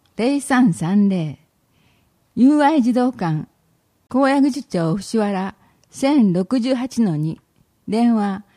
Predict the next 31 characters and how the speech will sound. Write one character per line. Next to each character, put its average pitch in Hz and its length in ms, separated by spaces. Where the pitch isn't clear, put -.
四 269 340
二 254 240
の 156 320
五 277 340
零 226 300
零 196 320
四、 165 280
名 208 180
護 285 100
児 254 280
童 233 200
館、 147 360
高 269 220
野 277 120
口 277 260
町 165 240
名 175 160
護 202 120
千 269 420
百 214 340
九 214 260
十、 180 260
電 240 280
話 202 300
四 277 360
二 254 240
の 160 380
五 262 280
五 240 280
六 190 300
零、 180 280